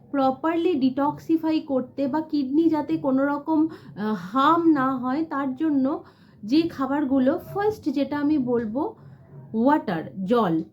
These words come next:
জলকে কিন্তু অবশ্যই সারা দিনের ডেইলি লাইফস্টাইলে কিন্তু প্রাধান্য দিতে হবে।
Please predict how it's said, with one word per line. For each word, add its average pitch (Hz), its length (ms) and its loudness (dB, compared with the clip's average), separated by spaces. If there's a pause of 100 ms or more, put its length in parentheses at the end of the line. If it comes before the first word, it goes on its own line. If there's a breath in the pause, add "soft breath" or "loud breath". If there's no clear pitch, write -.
জলকে 254 440 0
কিন্তু 320 440 2
অবশ্যই 302 640 -4
সারা 294 380 -2
দিনের 269 520 0
ডেইলি 247 360 0
লাইফস্টাইলে 285 680 -2
কিন্তু 294 340 0
প্রাধান্য 220 560 -2
দিতে 185 280 -6
হবে। 165 340 -4